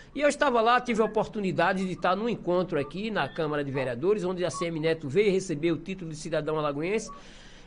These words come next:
e tive a oportunidade de rever meu amigo Elinaldo, parceiro do povo de Camaçari. Tive a satisfação de abraçá-lo, porque eu não pude ir na posse dele, né? Nem no primeiro, nem no segundo da eleição dele. Então tive a grata satisfação de abraçá-lo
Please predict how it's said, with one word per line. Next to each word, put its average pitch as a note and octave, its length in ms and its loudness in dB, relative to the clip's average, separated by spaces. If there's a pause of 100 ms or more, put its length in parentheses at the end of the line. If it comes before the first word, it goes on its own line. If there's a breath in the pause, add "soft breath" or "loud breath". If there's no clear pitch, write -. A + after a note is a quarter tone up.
e F#4+ 120 4
tive E4+ 200 6
a D#4+ 60 10
oportunidade C#4+ 580 4
de D#4 60 4
rever C#4+ 320 6
meu D4 180 8
amigo B3 320 6
Elinaldo, A3 600 6
parceiro B3 580 4
do G#3 80 2
povo G#3 380 4
de F#3 80 -2
Camaçari. F3 840 4
Tive F#3 220 2
a D#3 160 4
satisfação F#3+ 840 2 (200 loud breath)
de D3 120 4
abraçá-lo, G3 680 2
porque - 140 -4
eu C4+ 60 2
não D#4 100 0
pude G#3+ 280 4
ir G#3+ 40 6
na G3 120 4
posse F3 380 0
dele, E3+ 300 0
né? G3 160 -6 (280 loud breath)
Nem B3+ 200 8
no C#4+ 100 4
primeiro, B3 460 6
nem D4 140 2
no C#4 40 0
segundo C4 320 0
da C4 80 6
eleição B3 400 4
dele. F3 400 2 (320 loud breath)
Então F#4 320 -2
tive D#4+ 240 2
a C4 100 6
grata C#4 360 2
satisfação B3+ 720 2
de B3 80 2
abraçá-lo A#3+ 680 2